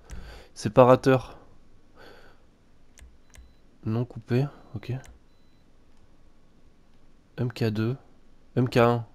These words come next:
M K deux. Ah, ok, c'est la forme. M K un, M K deux, M K trois, M K quatre. Rallongé.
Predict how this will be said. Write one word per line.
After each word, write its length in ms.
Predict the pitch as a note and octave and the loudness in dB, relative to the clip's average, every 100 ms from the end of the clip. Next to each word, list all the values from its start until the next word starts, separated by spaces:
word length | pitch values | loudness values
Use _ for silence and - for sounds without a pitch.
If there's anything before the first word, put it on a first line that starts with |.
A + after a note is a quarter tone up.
| - | -12
M 200 | C#3 A#2+ | -6 -6
K 140 | - | -2
deux. 280 | A#2 A2 A2 - - - - - - - - - | -4 -2 -8 -10 -20 -20 -20 -20 -20 -20 -10 2
Ah, 100 | A#2+ | 2
ok, 140 | - | 2
c'est 140 | A2+ A2+ | -2 -2
la 80 | G#2 | -2
forme. 340 | - G#2+ F#2 - - | 0 0 -2 -12 -8
M 140 | G#2+ | -6
K 60 | G#2+ | 0
un, 180 | A2+ B2 | 2 2
M 160 | A#2+ | 0
K 80 | A2 A2+ | 0 0
deux, 320 | A2+ B2+ - - - - - - - - | 2 0 0 -10 -20 -20 -20 -20 -20 -6
M 160 | A2+ A2+ | -4 -2
K 180 | A2+ G#2 | -2 -2
trois, 460 | - A2+ A2+ A#2+ - - - - - - - - - - - - - - - | -2 0 2 0 -8 -20 -20 -20 -20 -20 -20 -20 -20 -20 -20 -20 -20 -18 -4
M 180 | G#2+ | -4
K 160 | G#2+ A2 | -2 -2
quatre. 360 | A2 G#2+ - - - - - - - - - - - - - - - - - - - - - - - - - - - _ _ - - | -2 -4 -4 -18 -20 -20 -20 -20 -20 -20 -20 -20 -20 -20 -20 -20 -20 -20 -20 -20 -20 -20 -20 -20 -20 -20 -20 -20 -20 _ _ -20 -12
Rallongé. 720 | G#2+ G2+ G2+ G2+ G2 G#2 A2+ | -10 -6 -6 -6 -6 -4 -2